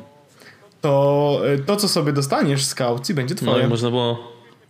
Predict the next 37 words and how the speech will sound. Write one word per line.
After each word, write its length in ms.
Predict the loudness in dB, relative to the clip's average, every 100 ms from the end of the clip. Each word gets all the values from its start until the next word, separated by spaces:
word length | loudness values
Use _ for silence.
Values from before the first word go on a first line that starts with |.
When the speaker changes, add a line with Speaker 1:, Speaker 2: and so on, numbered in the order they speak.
| -20 -20 -6
Speaker 1:
I 80 | 0
to 80 | 2
były 120 | 2
jakieś 200 | 0 -2
śmieszne 340 | 0 0 0
pieniądze, 360 | 0 0 2 0
nie? 120 | 0
Tam 180 | -2 0
parę 180 | 0 2
euro 280 | 2 2 2
Speaker 2:
No 80 |
to 60 | 2
nie 60 | 2
Speaker 1:
max, 160 | 2
Speaker 2:
są 100 | 2
takie 180 | 0 2
Speaker 1:
ale 100 | 2
Speaker 2:
śmieszne 260 | 2 0 -2
pieniądze 380 | 0 0 0 0
wcale, 300 | 2 2 2
jak 100 | 0
tam 160 | -2
pozbierasz, 720 | 0 0 2 2 0 0 0
e, 340 | 2 2 2 2
wiesz, 260 | 0 0
tu 100 | 0
napój, 360 | 0 2 0 0
tam 160 | 2 0
napój, 240 | 0 0
jakaś 240 | 0 -2 -2
puszka, 400 | -2 0 -2 -2
słoik, 480 | 0 2 0 -2 -4
e, 260 | 0 2 2
z, 40 |
z 400 | -2 -4 -4 -4
jakimś 300 | -4 -2 -2
sosem 440 | 0 0 0 0